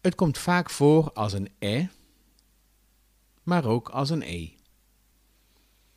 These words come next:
Omdat je met de geschreven taal de gesproken taal wilt weergeven,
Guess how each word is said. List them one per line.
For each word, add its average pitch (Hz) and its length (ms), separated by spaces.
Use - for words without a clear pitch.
Omdat 160 320
je - 80
met 156 140
de 139 60
geschreven 175 640
taal 85 480
de 101 120
gesproken 165 580
taal 120 260
wilt 95 220
weergeven, 101 840